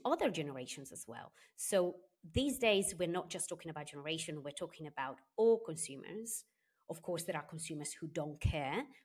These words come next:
who don't have those values and those, those beliefs, but the majority of consumers want to see change in the way that businesses do business.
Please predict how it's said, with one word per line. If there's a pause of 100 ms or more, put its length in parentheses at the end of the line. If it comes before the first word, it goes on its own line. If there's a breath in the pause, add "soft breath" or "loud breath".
(100)
who
don't
have
those
values
and
those,
those
beliefs, (380 soft breath)
but
the
majority
of
consumers (380 soft breath)
want
to
see
change
in
the
way
that
businesses (580)
do
business.